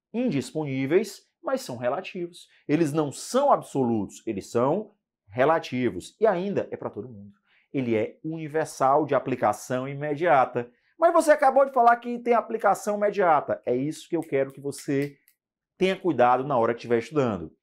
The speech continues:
Toda norma, todo direito fundamental tem aplicação imediata. Todo direito fundamental tem aplicação imediata, mas a aplicabilidade,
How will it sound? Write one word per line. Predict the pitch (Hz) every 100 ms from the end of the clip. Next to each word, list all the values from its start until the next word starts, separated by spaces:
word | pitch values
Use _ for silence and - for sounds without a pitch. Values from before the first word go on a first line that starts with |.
| _ _ _ _ _
Toda | - 247 285 277 269
norma, | 214 165 151 139 139 147
todo | - 233 254 269
direito | 240 214 185 180 175
fundamental | 160 147 127 120 147 160 160
tem | - 170 170
aplicação | 151 - 202 262 240 190 - - 170 175 175
imediata. | 165 165 156 151 107 87 76 73 _ _ _ _ -
Todo | 226 240 220
direito | 175 175 165 170 165
fundamental | - 139 131 104 117 139 151 160 160 -
tem | 170 170
aplicação | 151 151 135 101 - 123 127
imediata, | 135 135 143 110 -
mas | 98 104 98
a | 101 131
aplicabilidade, | - - - 254 302 269 165 156 131 101 95 98 110 143